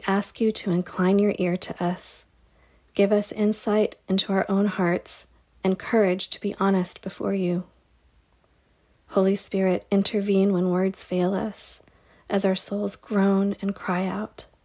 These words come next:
Mercifully grant us your comfort and peace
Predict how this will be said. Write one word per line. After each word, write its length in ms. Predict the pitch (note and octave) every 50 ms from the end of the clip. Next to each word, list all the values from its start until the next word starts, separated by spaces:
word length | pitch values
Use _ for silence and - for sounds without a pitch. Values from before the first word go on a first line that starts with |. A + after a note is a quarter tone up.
| _ _ _ _ _ _ _ _ _ _ _ _ _ _ _ _ _ _ _ _ _ _ -
Mercifully 680 | G3+ G3 F#3+ G3 - - G#3+ - - G#3 G#3 G#3 G#3
grant 460 | G3+ - - G3+ F#3+ F#3+ G3+ G3 -
us 260 | G#3 G3+ G3 - -
your 80 | G3+ G3
comfort 680 | - - - - G3+ G3+ G3 - A3 G#3 G#3 - - - _ _ _ _ -
and 160 | G3 F#3 -
peace 560 | - - - G#3 G3+ G#3 - - - - -